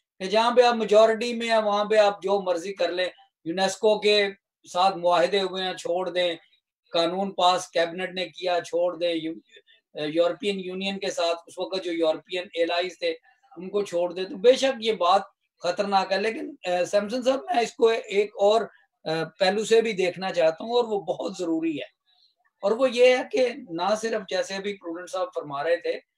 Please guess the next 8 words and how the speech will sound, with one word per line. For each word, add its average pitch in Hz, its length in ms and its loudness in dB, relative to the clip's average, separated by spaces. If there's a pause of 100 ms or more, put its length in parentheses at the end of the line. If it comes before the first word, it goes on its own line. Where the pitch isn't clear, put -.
(460)
कि 202 80 2
ये 202 400 6
एक 220 400 2
सियासी 180 600 0
हथकंडा 185 640 2
है, 160 280 2 (520)
बल्कि 180 720 2 (380)
हमारे 190 640 -2